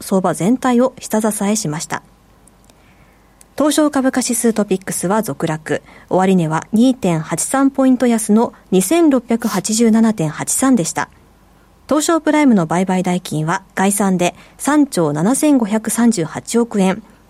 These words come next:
売買高は十六億三万二千二十万株でした。東証プライムの値下がり銘柄数は千二十六、値上がりが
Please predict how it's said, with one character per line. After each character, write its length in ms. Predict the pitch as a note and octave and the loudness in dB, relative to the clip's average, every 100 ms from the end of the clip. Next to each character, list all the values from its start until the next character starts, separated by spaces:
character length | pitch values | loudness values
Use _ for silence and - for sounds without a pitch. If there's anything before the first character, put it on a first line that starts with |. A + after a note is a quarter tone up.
| - | -2
売 160 | A#3 | 0
買 160 | D#4 D#4 | 2 2
高 240 | C4+ C4 | 0 0
は 160 | A#3+ B3 - | 0 -2 -6
十 220 | - C#4 | 0 2
六 240 | D#4 D#4 D4+ | 0 0 -2
億 340 | C#4 C4+ - _ | 0 -2 -4 _
三 340 | - A#3 B3+ B3+ | -6 0 4 4
万 200 | B3 F3+ | 2 0
二 100 | D#3+ | -2
千 300 | - B3+ F3+ | 0 2 2
二 100 | F3 | 2
十 160 | A3+ B3 | 2 4
万 220 | A#3+ A3 | 4 0
株 180 | G3 D3+ | -2 -8
で 80 | |
し 80 | D3+ | -8
た。 140 | - - - - - - - - | -8 -10 -14 -20 -20 -20 -20 -2
東 180 | G3+ G#3 | 0 2
証 140 | G#3+ | 2
プ 100 | G#3+ | 2
ラ 140 | G3+ G#3 | 2 2
イ 40 | |
ム 60 | E3+ | 2
の 80 | |
値 140 | D3+ D#3+ | -2 -2
下 120 | B3+ | 0
が 120 | B3 | 2
り 100 | B3 | 4
銘 180 | A3+ G#3+ | 4 4
柄 220 | G3 G3 | 2 -2
数 200 | - D#3 | -4 -4
は 200 | C#3+ - - | -4 -4 -6
千 340 | - D#4+ C#4+ | -2 2 4
二 140 | F3+ G3 | 4 2
十 160 | E3 | 0
六、 300 | C3 - D3+ - - - - | -4 -6 -8 -10 -20 -8 0
値 140 | G3 | 2
上 60 | G#3+ | 4
が 100 | G#3 | 2
り 140 | G3 | 0
が 180 | G#3 A3+ | -2 -4